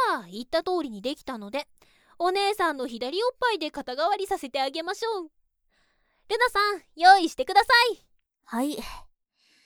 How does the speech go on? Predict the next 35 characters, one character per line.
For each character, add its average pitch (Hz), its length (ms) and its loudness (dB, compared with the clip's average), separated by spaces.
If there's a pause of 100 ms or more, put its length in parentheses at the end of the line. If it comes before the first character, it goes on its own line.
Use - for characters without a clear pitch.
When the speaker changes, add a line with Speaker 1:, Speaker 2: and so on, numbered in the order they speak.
(880)
Speaker 2:
し - 60 -16
か 320 160 -4
し、 285 340 -2 (800)
こ 226 400 -2
ん 302 240 -4
な 294 140 -4
に 277 200 -2
綺 294 200 -6
麗 277 200 0
な 226 160 0
お 220 40 -4
っ 220 60 -10 (100)
ぱ 208 140 0
い 196 100 -2
を 190 100 -6
切 220 240 -4
り 277 140 -4
取 320 200 -4
っ - 0 -
て 330 160 -2
し 262 200 -4
ま 269 220 0
う 269 40 -2
な 254 180 0
ん 233 120 0
て、 220 480 -2 (320)
も 254 260 0
っ 190 80 -10 (140)
た 202 180 0
い 214 120 -2
な 220 180 -2
い 208 40 -4
で 180 120 -4
す - 160 -14
ね。 226 460 -4